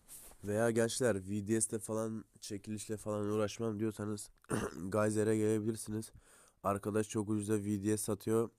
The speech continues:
Ee, ben de ondan alıyorum her seferinde. Yani hem güvenilir satacağım da ucuza satıyor.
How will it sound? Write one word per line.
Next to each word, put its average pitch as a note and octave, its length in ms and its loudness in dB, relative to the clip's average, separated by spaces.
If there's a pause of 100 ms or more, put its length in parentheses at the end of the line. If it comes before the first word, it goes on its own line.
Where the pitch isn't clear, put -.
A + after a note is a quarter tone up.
(360)
Ee, F2+ 380 -2 (100)
ben G#2 220 0
de G#2+ 40 2
ondan G2 280 2
alıyorum F#2 300 0
her F2+ 80 -2
seferinde. F#2 640 -6 (400)
Yani G#2 220 2
hem G#2+ 200 2
güvenilir G#2 440 2
satacağım G#2 600 -4
da G#2 60 0
ucuza G2 360 0
satıyor. G2+ 440 -2